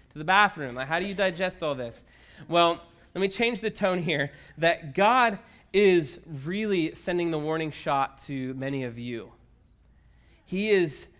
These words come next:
out, out shooting the gun and saying, "Listen, some of you need to very closely tune in, listen to me." Just as, uh, to quote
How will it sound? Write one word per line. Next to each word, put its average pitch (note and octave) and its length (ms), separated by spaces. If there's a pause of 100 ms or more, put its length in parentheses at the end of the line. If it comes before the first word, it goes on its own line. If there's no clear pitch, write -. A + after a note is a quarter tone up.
(140)
out, G#3 460 (1400)
out G#3 420
shooting B3 460
the A3+ 80
gun E3 260
and D3+ 100
saying, D3+ 360
"Listen, D3 580 (500)
some F#3+ 300
of G#3 140
you F#3+ 160
need E3+ 340
to D3+ 140
very E3+ 840
closely D3+ 680 (220)
tune F#3+ 320
in, D3+ 240 (200)
listen E3+ 520
to - 160
me." B2 400 (1120)
Just F#3 280
as, D#3 500
uh, C#3 200
to C#3+ 160
quote E3 420